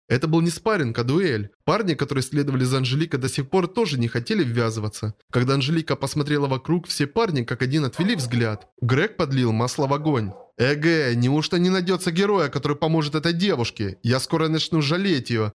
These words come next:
если ни у кого из ее последователей нет яиц, чтобы за нее заступиться. Она ведь сама бросила вызов.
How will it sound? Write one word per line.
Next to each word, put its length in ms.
если 380
ни 100
у 140
кого 240
из 100
ее 100
последователей 720
нет 360
яиц, 560
чтобы 260
за 140
нее 160
заступиться. 800
Она 160
ведь 160
сама 240
бросила 420
вызов. 400